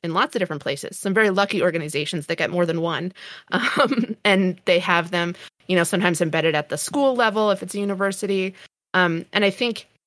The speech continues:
part of the sort of discussion about content strategy that's been going on for several years now within the field is also the types of content strategy and front-end content strategy versus back-end content strategy, and,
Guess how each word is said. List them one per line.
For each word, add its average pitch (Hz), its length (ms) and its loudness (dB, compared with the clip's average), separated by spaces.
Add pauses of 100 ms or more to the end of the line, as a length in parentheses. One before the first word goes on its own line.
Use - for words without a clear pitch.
(800)
part 247 300 2
of 208 300 0
the 180 400 2 (1040)
sort 190 260 4
of 175 300 0 (500)
discussion 202 640 2
about 170 320 0
content 165 320 -2
strategy 190 340 2
that's 165 200 -4
been 180 120 -4
going 175 160 2
on 175 140 0
for 175 120 -6
several 165 320 -2
years 220 300 0
now 175 240 0
within 165 240 -2
the 160 80 -4
field 196 420 0
is 170 140 -2
also 175 540 0
the 165 100 0
types - 380 -4
of 185 80 -10
content 175 360 -6
strategy 175 600 -4 (360)
and 160 380 -2 (300)
front-end 208 440 2
content 196 340 -2
strategy 190 420 2
versus 160 300 -4
back-end 208 460 0
content 196 340 -4
strategy, 185 560 -2
and, 165 240 -8